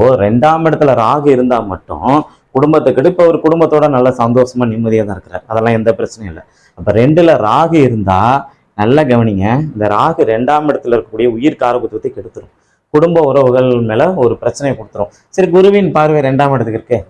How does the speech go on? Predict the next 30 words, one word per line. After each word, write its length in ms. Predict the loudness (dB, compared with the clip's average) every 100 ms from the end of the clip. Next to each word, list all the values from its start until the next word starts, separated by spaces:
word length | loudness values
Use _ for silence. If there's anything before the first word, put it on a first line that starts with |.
| _
குடும்பம் 300 | 0 2 2
நல்ல 140 | 0 0 -2
குடும்பம், 240 | -6 -10
இவருக்கு 240 | -4 -4 -2
ம-, 180 | -4 0
அமைஞ்ச 320 | 0 0 0 -2 -2
மனைவி 220 | -2 -4 -4
சூப்பர் 280 | -10 -10 -10
மனைவி, 180 | -14 -20 _ _ _ _ _
நல்ல 320 | 0 2 4 2
ஒரு 100 | 2 0 -4
சப்போர்ட்டிவான 540 | -2 -2 0 0 0 -2
பர்சன், 300 | -4 -8 -18 _ _ _ _ _ -4
ரெண்டாம் 260 | 0 0
இடம் 140 | 0 0
தானே 120 | 0 -2
குடும்பம் 340 | -2 -2 -4 -8 _ _ _ _
அப்படிங்கிற 380 | -4 0 2 2 2
ஒரு 80 | 0
விஷயத்துல 400 | -2 -4 -4 -4 -4 -6 -6
நம்ம 200 | -4 -4 -4 -8 -6
இந்த 100 | -2
இடத்துல 240 | -2 -2 -6 -6
பார்க்கலாம். 280 | -10 -12 -20 _ _ _
அதனால 260 | -4 0 2 2
ரெண்டுல 320 | 0 2 2 2 2
ராகு 260 | 0 0 0
இருந்தா 240 | 0 -2 -6 -8 _ _
பொதுவா 260 | 0 2 0 2 2
தோஷம். 440 | 2 0 -2 -2